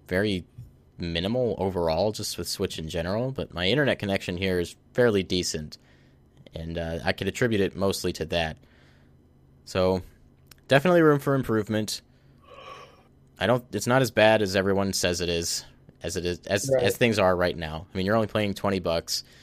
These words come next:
Speaker 1: We're in a group of eight people, and we split the cost, and it came out to, like, four dollars and some change per person. That's fine.
Speaker 2: For a whole year. <laughs>
Speaker 1: Yeah, that, I'm not upset about that at all.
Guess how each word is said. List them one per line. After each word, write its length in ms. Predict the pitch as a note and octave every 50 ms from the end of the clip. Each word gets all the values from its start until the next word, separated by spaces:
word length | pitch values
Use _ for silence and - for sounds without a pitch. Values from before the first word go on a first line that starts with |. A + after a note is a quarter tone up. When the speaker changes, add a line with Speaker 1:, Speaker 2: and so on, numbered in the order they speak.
| - - -
Speaker 1:
We're 160 | F#2+ G#2 A2+
in 80 | B2 B2+
a 40 | A2+
group 280 | F#2+ B2 B2+ A#2+ -
of 120 | A#2 F#2+ G2
eight 220 | G#2 A2 - -
people, 400 | - A2 G#2 F#2+ - G2 F#2+ G2
and 100 | G2 F#2+
we 60 | G2
split 380 | - - - - - A2 - -
the 80 | G2+
cost, 420 | - - F#2+ F#2 F#2 A2 G#2+ - -
and 60 | G2+
it 80 | F2 -
came 120 | G#2+ G2+
out 100 | G2 F#2
to, 80 | - G2+
like, 180 | G2 F#2 F2 -
four 300 | - - - G#2+ G2+ G#2
dollars 400 | G#2 G2 F#2+ G2 G2 G2 F#2+ G2
and 80 | F#2+ E2+
some 160 | - F#2 E2+
change 560 | - - F#2+ F#2+ F#2 F2+ F2+ F#2 - - - - - - - - - _ _ _ -
per 120 | - A#2 G#2+
person. 580 | - - A2 G2 F2+ - - G2 F2+ F2+ F2+ - _ _ _ _ _ _ _ _ _ _ _ _ _ _ -
That's 200 | - G3 A#3 -
fine. 380 | - - - G#3 A#3+ D4 - -
Speaker 2:
For 80 | D3+ D3
a 60 | D3+
whole 320 | D#3+ F3+ F#3 G3+ G#3+ G#3+
year. 460 | A3 G3 F3 E3+ E3 E3 D#3+ E3 E3+ -
<laughs> 20 | -
Speaker 1:
Yeah, 300 | A3+ C#3+ C#3 A2 F#2+ G2 -
that, 240 | - A#2+ A#2 - A2+ A2
I'm 240 | G#2 A2 A#2 A#2 A2+
not 260 | A2 A2 A#2 B2 B2+
upset 340 | A#2+ B2 - - B2 A#2+ A#2
about 320 | G2 G2 F#2 F2 E2+ -
that 180 | G2+ F#2 F2 -
at 160 | F#2 F#2 F2+
all. 320 | F2 D#2+ D2+ D#2 D2 -